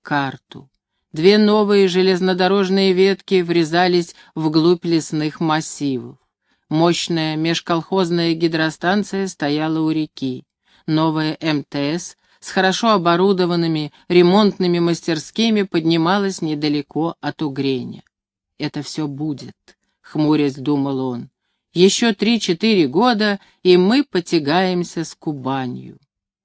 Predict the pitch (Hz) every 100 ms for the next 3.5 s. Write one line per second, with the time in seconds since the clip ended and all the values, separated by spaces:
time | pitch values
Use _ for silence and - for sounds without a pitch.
0 | _ _ 107 135 139 143 - 151 135 139
1 | - 147 190 202 _ _ _ - 185 -
2 | 247 240 - 151 143 147 190 175 139 127
3 | - 120 - 175